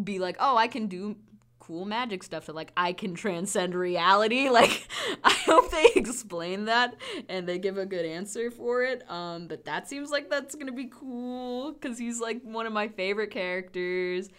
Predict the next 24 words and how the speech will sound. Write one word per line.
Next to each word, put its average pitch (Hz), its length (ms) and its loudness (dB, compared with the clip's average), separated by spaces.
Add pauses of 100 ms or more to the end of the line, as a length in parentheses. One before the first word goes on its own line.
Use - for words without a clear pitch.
(320)
I 208 80 -2
wonder 262 420 -4
how 214 220 -2
he's 196 200 -6
gonna 165 240 -6 (240)
act 147 340 -6
as 156 140 -16
well, 135 220 -8
'cause 208 180 -8
he's 214 160 -6
really 285 240 -4
more 233 220 -2
of, 170 80 -8
like, 156 140 -6
an 120 180 -14
anti-hero 175 840 -4
in 160 100 -6
the 147 120 -10
M 160 160 -8
C 165 160 -14
U, 156 400 -6
like, 143 180 -8
movie 160 280 -8
universe. 233 600 -8